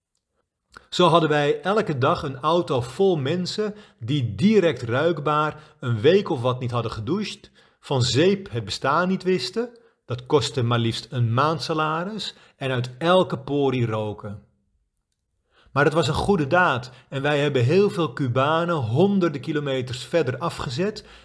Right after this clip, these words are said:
die hun dankbaarheid met lichaamstaal met ons deelden. We spraken geen Spaans.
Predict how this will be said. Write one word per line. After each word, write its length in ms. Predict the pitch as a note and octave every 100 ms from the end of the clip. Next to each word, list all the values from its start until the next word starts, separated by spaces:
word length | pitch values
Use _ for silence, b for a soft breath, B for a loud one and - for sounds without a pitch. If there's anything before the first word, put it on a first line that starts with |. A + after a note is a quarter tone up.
| -
die 180 | C#3
hun 180 | B2+ B2+
dankbaarheid 680 | B2+ F3 F#3+ E3 D3+ D#3+ D#3+
met 140 | B2
lichaamstaal 760 | A2 D#3+ D#3+ D3 - D3 C#3 C3
met 180 | B2+ B2
ons 160 | A#2
deelden. 520 | A2 G2+ G2+ G2 G2 - _ _ _ _ _ _ _
We 100 | B2+
spraken 360 | - B2 A#2+
geen 140 | G2+ A#2
Spaans. 540 | - C3+ G#2+ - -